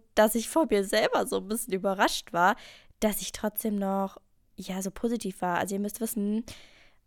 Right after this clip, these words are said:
boah, früher war das bei mir ganz, ganz schlimm. Ich habe wirklich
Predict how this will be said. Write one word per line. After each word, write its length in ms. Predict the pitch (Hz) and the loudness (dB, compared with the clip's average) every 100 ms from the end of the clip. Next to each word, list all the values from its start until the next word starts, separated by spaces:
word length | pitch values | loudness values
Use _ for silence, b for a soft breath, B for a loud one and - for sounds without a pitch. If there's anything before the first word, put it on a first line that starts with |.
| - | -6
boah, 200 | - - | -4 -4
früher 360 | - 233 220 208 | -4 2 4 4
war 100 | 208 | 2
das 140 | 208 | 0
bei 100 | 196 | -4
mir 140 | 196 | -4
ganz, 340 | 185 202 202 - | -4 -4 -4 -4
ganz 240 | 190 - | -6 -6
schlimm. 420 | - - 190 196 208 B B _ | -8 -6 -6 -6 -10 B B _
Ich 180 | - - | -16 -2
habe 300 | 214 208 196 | 0 0 -2
wirklich 380 | 214 - 220 - | -6 -6 -10 -10